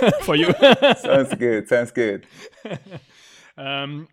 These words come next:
Speaker 1: yeah, so, um, where can we find you online? What's the best way to get in touch with you and, and follow what you're doing?
Speaker 2: Okay, uh, right now, uh, my profile on Instagram, The Millennial Yogi, millennial with double L, double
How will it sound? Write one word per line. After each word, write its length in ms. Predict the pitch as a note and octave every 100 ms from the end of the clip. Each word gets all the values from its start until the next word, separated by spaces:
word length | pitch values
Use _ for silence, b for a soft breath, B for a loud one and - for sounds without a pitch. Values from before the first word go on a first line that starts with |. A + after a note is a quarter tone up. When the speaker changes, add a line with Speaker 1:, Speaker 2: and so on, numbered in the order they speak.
| -
Speaker 1:
yeah, 220 | E3 D#3+
so, 440 | - E3 D#3+ E3 D3
um, 680 | C#3+ C#3+ C#3+ C#3 C#3+ C#3+ -
where 440 | C#3 D3+ E3 F3+ - -
can 200 | D#3 D3+
we 80 | D3+
find 420 | - C#3+ E3 D3
you 140 | B2
online? 520 | A#2 A#2 A2 G#2+ G#2+ -
What's 220 | C3+ B2+ -
the 100 | B2+
best 200 | B2 -
way 140 | B2+
to 100 | B2+
get 140 | B2
in 100 | B2
touch 260 | A#2 B2 -
with 120 | B2+
you 220 | A#2+ B2
and, 120 | A#2+ A#2+
and 180 | A2+
follow 220 | - B2 A#2+
what 160 | A#2
you're 80 | A#2+
doing? 300 | B2 A2+ A2+ _ _ _ _ _
Speaker 2:
Okay, 280 | - G2+ F#2
uh, 260 | G2 G2 F#2+
right 280 | F#2+ A#2
now, 280 | A#2 B2+ D3 -
uh, 480 | G#2+ G2+ G2 G2 F#2 -
my 260 | F#2+ F#2 - -
profile 380 | A2+ - A#2+
on 80 | A2+
Instagram, 580 | A2+ A#2+ - B2+ C3 B2+
The 80 | G2+
Millennial 440 | G2 G2 G#2+ A2
Yogi, 460 | G#2 A#2 A#2 C3 C3
millennial 500 | G2 F#2+ G2+ G#2+ A2
with 220 | G2 F#2+
double 280 | F2 G#2 A2+ -
L, 340 | A#2 A#2 A#2+ -
double 320 | G#2+ G#2+ A2+